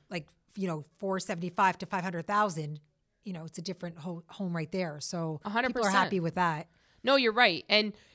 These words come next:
Speaker 2: you know, now that you're running the business, now you're doing your own business, you know, uh, the separation has happened. Everybody
Speaker 1: <laughs>
Speaker 2: knows. People will call me and they're like, "Is Dee still with you?" I'm like, "Yes, she's still." So it's confusing. You know,
Speaker 1: Yeah.
Speaker 2: everybody's like, "Is Dee still?" So Dee is now essentially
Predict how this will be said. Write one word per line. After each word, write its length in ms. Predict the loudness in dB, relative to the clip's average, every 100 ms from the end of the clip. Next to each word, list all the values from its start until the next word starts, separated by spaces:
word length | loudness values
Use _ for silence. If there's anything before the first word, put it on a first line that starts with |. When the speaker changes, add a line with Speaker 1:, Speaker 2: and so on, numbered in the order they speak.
| 2
Speaker 2:
you 100 | 6
know, 120 | 6
now 300 | 8 8 8
that 180 | 6 2
you're 140 | 0
running 360 | 4 4 2 -4
the 60 |
business, 600 | -2 -2 -2 -8 -10 -10
now 220 | -4 0 0
you're 180 | 0
doing 260 | -4 -2 -2
your 160 | 0 0
own 140 | 0
business, 580 | -2 -2 -2 -4 -4 -4
you 80 | -2
know, 300 | 0 0 0
uh, 240 | -2 -2
the 80 | -2
separation 600 | 0 0 2 0 2 2
has 120 | 2
happened. 460 | 4 4 4 0 -2
Everybody 440 | 0 2 2 2
Speaker 1:
<laughs> 120 | 4 6
Speaker 2:
knows. 360 | 6 6 2 -2 2
People 260 | 2 6 4
will 80 |
call 260 | 6 8 8
me 140 | 8
and 100 | 0
they're 100 | 2
like, 200 | 2 2
"Is 140 | 0 -2
Dee 160 | 2 2
still 260 | 2 0
with 240 | 0 0 2
you?" 120 | 0
I'm 140 | 2
like, 200 | 0 -2
"Yes, 200 | 0 0
she's 220 | 0 -4 -4
still." 260 | -2 -2 -2
So 240 | 2 4
it's 120 | 4
confusing. 580 | 0 -4 2 2 2 -4
You 80 | -4
know, 120 | 0
Speaker 1:
Yeah. 60 | 2
Speaker 2:
everybody's 320 | 0 0 0
like, 200 | 0 -2 -4 -6
"Is 160 | -2 -2
Dee 160 | 0 -2
still?" 260 | -4 -2
So 200 | 2 2
Dee 320 | 2 0 0
is 240 | 0 -2 -2
now 220 | 0 0
essentially 720 | 0 -4 -6 -6 -4 -4 -6